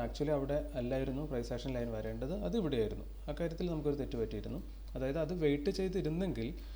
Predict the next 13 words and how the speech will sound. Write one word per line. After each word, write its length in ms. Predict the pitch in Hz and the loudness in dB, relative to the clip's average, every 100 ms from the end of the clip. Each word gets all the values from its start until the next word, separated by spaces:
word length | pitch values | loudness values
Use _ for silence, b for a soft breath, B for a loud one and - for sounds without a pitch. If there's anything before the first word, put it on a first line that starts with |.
| B - | B -4
നമുക്ക് 260 | 143 147 208 - - - - - | -2 0 -2 -4 -8 -10 -6 -2
ഈ 40 | 208 | 0
ക്യാൻഡിൽ 300 | 185 120 101 101 - - 165 | 2 0 0 -2 -6 -4 0
ഇവിടെ 220 | 147 151 - - - 156 | 2 2 -2 -6 -6 -4
തൊട്ടടുത്ത് 360 | 147 147 143 123 | -2 -2 0 0
എത്തിയതിന് 260 | 131 127 135 | 0 -2 -2
ശേഷം 180 | 123 196 | -2 0
റിവേഴ്സ് 280 | 175 143 139 | 2 0 0
ആകുന്ന 160 | 131 131 123 | 0 0 0
സമയത്ത് 260 | 117 113 | -2 -2
നമുക്ക് 180 | 117 110 107 | -2 -2 -4
എൻട്രി 180 | 104 107 | -2 -2
എടുക്കാമായിരുന്നു. 640 | 101 120 110 104 104 120 | -2 -4 -2 -4 -4 -4